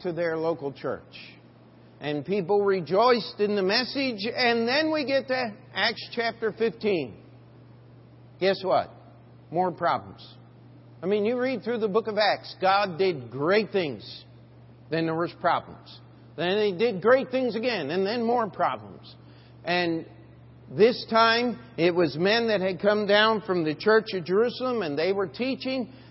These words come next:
that unless you were a full Jew and a full Christian at the same time, you couldn't be a full Christian.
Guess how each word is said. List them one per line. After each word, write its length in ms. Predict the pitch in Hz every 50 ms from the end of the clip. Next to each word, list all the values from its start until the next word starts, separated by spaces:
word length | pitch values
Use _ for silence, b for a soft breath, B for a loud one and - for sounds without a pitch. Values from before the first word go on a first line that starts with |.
| B B -
that 160 | 151 160 156
unless 460 | 151 151 147 160 190 233 220 - -
you 120 | - 214 202
were 260 | 185 180 175 175 165
a 140 | 165 165 147 117 -
full 280 | 202 233 247 240 233
Jew 460 | 185 143 165 208 240 254 262 262 254 -
and 280 | - 196 220 254 269 254
a 180 | 240 208 - -
full 220 | 226 262 254 220
Christian 540 | - - 254 269 254 - - - 247 254 240
at 160 | 220 190 -
the 100 | 196 190
same 360 | 185 - 240 247 254 233 214
time, 360 | - 226 240 240 240 240 220
you 120 | 214 233 214
couldn't 300 | - 247 262 240 233 233
be 140 | 233 254 240
a 80 | 214
full 240 | - - 240 233 226
Christian. 480 | - - 220 196 - - - 123 101